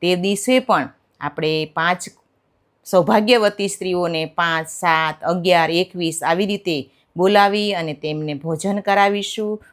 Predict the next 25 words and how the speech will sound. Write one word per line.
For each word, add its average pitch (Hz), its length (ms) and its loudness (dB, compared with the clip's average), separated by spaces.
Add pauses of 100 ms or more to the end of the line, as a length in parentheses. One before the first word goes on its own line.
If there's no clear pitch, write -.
(120)
ભોજન 190 340 -2
કરાવ્યા 165 480 -2
બાદ 175 480 2 (340)
તેમને 170 320 -2
આપણે 160 380 -2
જે 156 320 -4 (160)
આપણો 160 280 -4
સોળ 208 380 4
શૃંગાર 214 600 2
છે 196 440 -2 (340)
તે 170 120 -2
બધો 160 360 -2
શૃંગાર 160 520 -2
આપણે 165 500 -2 (200)
તેમને 160 480 -2 (160)
આપવાનો 208 500 2
હોય 214 180 2
છે 220 220 0
દક્ષિણા 220 520 2
સ્વરૂપે, 208 640 0 (400)
ભેટ 185 240 2
સ્વરૂપે. 202 800 0 (280)
તેમાં 160 320 -4
ચૂડી, 160 560 -6
ચાંદલો, 160 800 -2